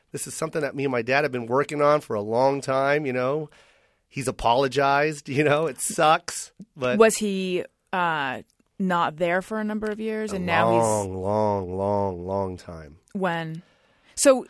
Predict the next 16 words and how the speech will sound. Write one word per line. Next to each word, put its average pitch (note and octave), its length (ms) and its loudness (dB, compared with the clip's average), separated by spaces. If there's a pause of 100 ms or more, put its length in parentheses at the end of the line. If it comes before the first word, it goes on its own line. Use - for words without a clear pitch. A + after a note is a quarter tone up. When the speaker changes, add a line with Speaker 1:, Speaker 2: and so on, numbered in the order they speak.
(120)
Speaker 1:
Well, A3 100 10
Speaker 2:
so D4 60 10
Speaker 1:
I D4 140 6
Speaker 2:
the C#4+ 120 6
Speaker 1:
told D#4+ 160 6
Speaker 2:
di- C4+ 40 4
Speaker 1:
you D4 80 8
on B3+ 120 8
the A3+ 60 6
Corolla D#3 460 6
show A2 340 0
Speaker 2:
Yeah. G#2+ 320 2
Speaker 1:
about B2+ 320 4
my A#2+ 120 0
brother G#2+ 400 2
Robert. F#2 440 -4